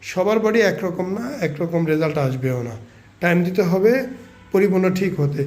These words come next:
অনেকে কাটা ছেঁড়ার কারণে আমরা এখানে সেলাই করি, ঝালাই করি,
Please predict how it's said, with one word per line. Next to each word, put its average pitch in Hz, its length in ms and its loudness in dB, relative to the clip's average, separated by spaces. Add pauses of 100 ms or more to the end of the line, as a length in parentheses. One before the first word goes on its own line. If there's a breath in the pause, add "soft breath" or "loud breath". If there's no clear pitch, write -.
(320 loud breath)
অনেকে 190 260 4
কাটা 202 280 2
ছেঁড়ার 190 280 4
কারণে 190 240 6
আমরা 175 160 6
এখানে 170 240 4
সেলাই 185 360 4
করি, 170 400 2
ঝালাই 160 380 4
করি, 175 480 -2